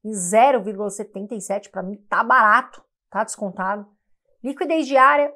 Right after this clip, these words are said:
um vírgula noventa milhões, é bem, tem uma boa liquidez. E tá valorizando aí nos últimos doze meses, um vírgula oitenta e quatro por cento. Seguindo, paga dividendos. Renanzinho, põe pra gente ver.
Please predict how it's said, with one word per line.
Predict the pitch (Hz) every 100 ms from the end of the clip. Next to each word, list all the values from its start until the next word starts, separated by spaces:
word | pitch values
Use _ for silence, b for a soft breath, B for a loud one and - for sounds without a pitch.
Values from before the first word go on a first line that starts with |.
| -
um | 269
vírgula | 262 233 233
noventa | 214 196 220
milhões, | 220 202 247
é | 208
bem, | 165 190 233
tem | 202 196
uma | 180
boa | 170 180
liquidez. | 202 - 226 240 277 247 _ _ _ _
E | -
tá | 226 226
valorizando | 320 403 466 370 320 233
aí | 214
nos | 220 214
últimos | 220 226 220
doze | 190 208 226
meses, | 214 208 220 226 - _ _ _
um | 208 247
vírgula | 233 220 208
oitenta | 208 202 185 190
e |
quatro | - 180 - _
por | 240 240
cento. | - 240 247 254 _ _ _ _ _
Seguindo, | - 339 254 359 415 240 208 -
paga | - 427 320
dividendos. | 208 185 165 254 349 202 165 - _ _
Renanzinho, | - 233 247 269 220
põe | 269
pra | 320 311
gente | 214 202 185 180
ver. | 254 262